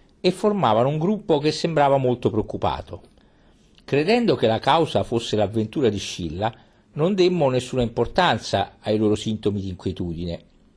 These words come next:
Dieci minuti dopo il capitano riapparve e venne dritto da noi. "Le loro eccellenze desiderano proprio partire domani?"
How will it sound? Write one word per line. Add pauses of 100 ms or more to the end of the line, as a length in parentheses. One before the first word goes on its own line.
(300)
Dieci
minuti
dopo
il
capitano
riapparve (180)
e
venne
dritto
da
noi. (840)
"Le
loro
eccellenze
desiderano
proprio
partire
domani?"